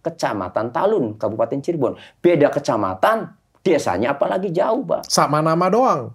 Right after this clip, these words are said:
Speaker 1: Ya, sama nama doang. Nama juga sebenarnya Peggy alias Peron dalam D P O itu, Pak. Bukan Peggy Setiawan.
Speaker 2: Oh.
Speaker 1: Ciri-ciri juga beda. Dalam D P O,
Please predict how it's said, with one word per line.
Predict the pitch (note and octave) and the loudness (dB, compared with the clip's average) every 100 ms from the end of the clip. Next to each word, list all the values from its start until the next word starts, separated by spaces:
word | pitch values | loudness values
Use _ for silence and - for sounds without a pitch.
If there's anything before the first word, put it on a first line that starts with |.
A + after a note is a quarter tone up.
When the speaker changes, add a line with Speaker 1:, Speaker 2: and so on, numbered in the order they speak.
| - | 0
Speaker 1:
Ya, | D#3 C#3 C#3+ | 2 2 0
sama | - C3 B2+ | -2 0 2
nama | A#2+ A2+ A2+ A#2+ | 2 2 2 2
doang. | F3 C3+ | 2 4
Nama | F3+ G#3 C#4+ F#3+ | 4 4 4 4
juga | E3 | 4
sebenarnya | D#3+ C#3+ B2 G#2 D3+ G3+ | 4 2 2 2 2 2
Peggy | A#2+ C3 F#3 | 0 0 2
alias | D3 D3+ | 2 0
Peron | - B3 G#3+ | 0 0 4
dalam | D3+ C3+ | 4 4
D | A2+ | 0
P | G#2+ G2 | 0 -2
O | G2 | -2
itu, | G2 | -4
Pak. | F2+ - - - | -4 -6 -8 -2
Bukan | A2+ A2+ | 0 2
Peggy | B2 C3 | 0 -2
Setiawan. | D3+ D3+ E3 E3+ B2+ A#2+ _ _ _ _ _ _ _ - | -4 -2 -2 -2 -8 -12 _ _ _ _ _ _ _ -8
Speaker 2:
Oh. | D#3 D3 B2 A2 _ - | -4 -4 -6 -14 _ 0
Speaker 1:
Ciri-ciri | A3+ A#3 - C4+ C#4+ | 2 2 4 4 4
juga | F3 - | 6 4
beda. | A#2+ B3 C3+ F#2+ A#2 | 4 2 2 0 4
Dalam | D3 F#3 | 6 6
D | D3 F3 | 4 2
P | B3+ | 2
O, | D#3 E3 | 2 0